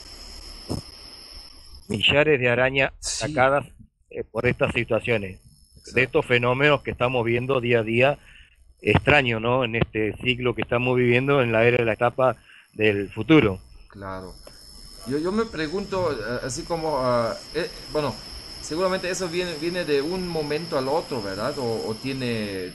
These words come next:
Speaker 2: tiempo para desarrollarse así, o, o, o es así como,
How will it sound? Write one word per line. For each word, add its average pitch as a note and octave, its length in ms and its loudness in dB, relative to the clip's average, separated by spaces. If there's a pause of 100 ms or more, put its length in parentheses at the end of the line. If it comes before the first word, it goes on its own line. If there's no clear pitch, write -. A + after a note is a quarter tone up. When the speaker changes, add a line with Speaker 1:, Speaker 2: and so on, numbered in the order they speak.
Speaker 2:
tiempo B2+ 440 -6
para G2+ 240 -4
desarrollarse G#2 880 -6
así, G2 400 -10
o, F2 80 -10
o, E2 600 -10
o F#2+ 100 -8
es G#2+ 180 -8
así G#2+ 220 -10
como, G2 240 -8